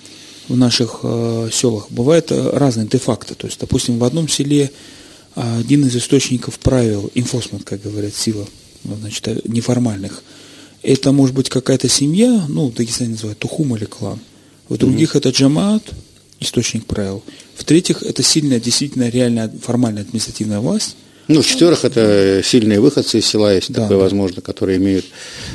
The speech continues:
Speaker 2: большие ресурсы, большое влияние на село. То есть, может быть, масса разных конфигураций.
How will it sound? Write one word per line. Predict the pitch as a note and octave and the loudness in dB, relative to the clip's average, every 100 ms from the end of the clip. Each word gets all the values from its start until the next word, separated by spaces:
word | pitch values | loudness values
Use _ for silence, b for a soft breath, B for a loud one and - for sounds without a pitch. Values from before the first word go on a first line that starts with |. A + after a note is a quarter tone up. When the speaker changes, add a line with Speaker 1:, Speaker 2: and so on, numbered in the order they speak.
| - | -6
Speaker 2:
большие | A2 - A2 | -4 2 4
ресурсы, | G#2 - A#2+ - | 4 2 0 0
большое | F#2+ F#2 F#2+ | -2 0 -2
влияние | F#2 F#2+ F#2 | 0 -2 -2
на | F2+ F#2 | -4 -6
село. | G2 G2 | -6 -6
То | - | -6
есть, | - | 0
может | A2+ G2+ | 0 2
быть, | G2+ | -2
масса | G#2+ A#2+ G#2+ G#2 | 0 0 2 2
разных | G2 F2 G2 | 0 0 -6
конфигураций. | - - A2+ D3 - - | -6 -2 2 2 0 -6